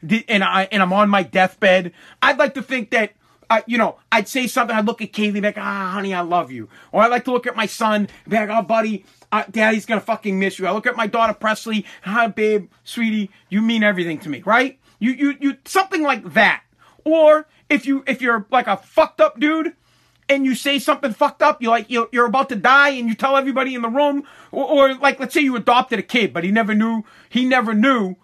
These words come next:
that you weren't his dad and you're about to die and you just look at the kid and you fucking tell him the truth. You're about to die, you're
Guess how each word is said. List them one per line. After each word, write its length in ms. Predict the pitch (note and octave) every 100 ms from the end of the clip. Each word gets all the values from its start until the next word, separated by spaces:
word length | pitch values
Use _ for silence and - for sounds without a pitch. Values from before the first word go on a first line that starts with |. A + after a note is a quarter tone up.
| _
that 120 | - G#3
you 140 | B3
weren't 260 | A#3+ A#3 A3
his 120 | C3
dad 360 | G3 G#3+ B3
and 80 | A3+
you're 100 | G3
about 240 | F#3+ A3 A3+
to 80 |
die 300 | E3+ G#3 B3+
and 80 | B3
you 60 | F#3
just 140 | F3
look 140 | A#3+ G3+
at 80 |
the 40 | G3+
kid 180 | A3+ G#3+
and 100 | G3
you 80 |
fucking 260 | F3 G#3 G#3+
tell 160 | G3 G#3
him 60 |
the 80 | F#3+
truth. 260 | - F#3+ - - -
You're 100 | F3+
about 200 | G#3+ G#3+
to 60 |
die, 180 | A3 G#3+
you're 140 | G#3